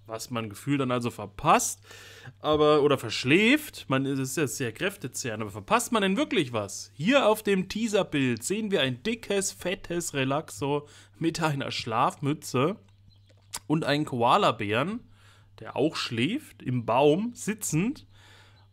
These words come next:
Das zeigt uns schon mal wenigstens ein neues Pokémon und ein Pokémon mit Kostüm.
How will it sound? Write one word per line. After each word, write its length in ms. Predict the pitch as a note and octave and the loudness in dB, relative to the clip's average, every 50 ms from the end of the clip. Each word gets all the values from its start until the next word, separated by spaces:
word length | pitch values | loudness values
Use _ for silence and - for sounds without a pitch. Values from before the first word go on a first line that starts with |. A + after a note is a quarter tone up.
| _ | _
Das 460 | - - A2 A2 D3+ F3+ A#3+ B3+ - | -16 -16 -2 4 4 4 4 4 0
zeigt 320 | - - A#3 A3 A#3+ A#3+ - | -4 0 0 0 0 0 -2
uns 160 | G#3+ G#3 G3 | -4 -4 -2
schon 160 | - A3 G3+ | -2 0 2
mal 140 | G3 F#3+ E3+ | 2 2 2
wenigstens 460 | F3 F3+ F3+ F3+ F3 - D3+ C3+ - | 2 0 -2 -2 -4 -6 -10 -10 -8
ein 280 | - C3+ D3 E3 F3+ F#3 | -6 -2 -2 0 0 0
neues 340 | E3+ E3 E3 D#3+ D3+ - - | 2 2 2 2 0 -2 0
Pokémon 480 | - E3 E3 D3 C#3+ C3+ C3+ C3+ B2+ | 0 2 2 4 4 4 4 4 4
und 100 | B2 A#2 | 2 2
ein 180 | A#2+ C3+ D3 C#3 | 0 -2 -2 0
Pokémon 360 | C#3 C#3 C3+ C3+ C3 C3 B2+ | -2 -2 -2 0 0 2 2
mit 200 | B2 B2+ B2 B2 | 2 0 -2 -2
Kostüm. 720 | - D3+ C#3 C3 - - - B2+ A2+ G#2+ G2+ G2 G2 F#2+ | -2 -4 -4 -4 -6 -8 -6 -4 -4 -4 -4 -6 -8 -12